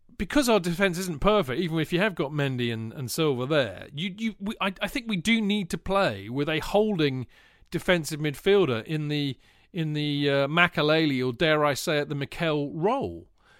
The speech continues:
You know, somebody who breaks up play, destroys play, passes it to somebody more talented and more creative to take it forward, does not get, you know, gets a nosebleed if they go past the halfway line,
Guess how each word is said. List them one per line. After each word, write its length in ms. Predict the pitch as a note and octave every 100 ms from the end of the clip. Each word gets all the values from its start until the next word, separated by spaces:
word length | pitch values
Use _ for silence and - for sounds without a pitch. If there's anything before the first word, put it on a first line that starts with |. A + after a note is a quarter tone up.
| -
You 100 | D#3+
know, 120 | D#3+
somebody 680 | D#3+ - G#3+ A3 A#3 A#3 G#3 _ _ -
who 140 | D3+
breaks 420 | A#2+ F3+ A#3 -
up 220 | F3 D3
play, 420 | - B2 G#2+ A#2 B2+ _ _ -
destroys 680 | E3 - G3 G#3 G3+ D3 -
play, 500 | - B2 G2+ G2 C3 _ _ - -
passes 460 | G#3+ A3+ - F3+
it 120 | F3+ F3
to 80 |
somebody 440 | D#3 F3+ D#3 D3 C#3
more 220 | D3 D3
talented 480 | - D3+ C3 B2 C3
and 100 | A#2+
more 140 | C3
creative 420 | A#2+ C3+ B2 A#2 -
to 80 | -
take 300 | C#3 B2 C#3
it 120 | C#3
forward, 480 | C#3+ C3+ A#2+ G2+ - - _ _
does 180 | F3 D3+
not 360 | G3 A3 -
get, 240 | D3 F3+ E3+
you 80 | F3+
know, 120 | C#3
gets 200 | - E3
a 60 |
nosebleed 640 | E3+ F3+ G#3 F#3+ D3 E3+ D#3
if 80 | -
they 140 | D3
go 280 | C3+ D3 C#3
past 340 | - D3+ C3+
the 40 | B2+
halfway 440 | C3+ C3+ D3 B2+
line, 420 | A#2+ A2 G2+ A2+